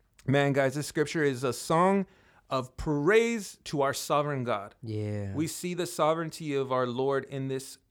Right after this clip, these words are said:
Speaker 1: amazing, amazing piece of scripture. It talks about how heavens open up, mountains melt like wax in his presence.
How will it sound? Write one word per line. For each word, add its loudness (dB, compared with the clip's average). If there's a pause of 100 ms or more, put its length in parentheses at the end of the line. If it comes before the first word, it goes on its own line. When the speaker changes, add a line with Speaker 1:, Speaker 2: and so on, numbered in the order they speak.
Speaker 1:
amazing, -4
amazing -4
piece -12
of -10
scripture. -8 (320)
It -4
talks -4
about 0
how 2 (240)
heavens 0
open -2 (100)
up, 0
mountains 0
melt 2
like -6
wax -2
in -8
his -8
presence. -4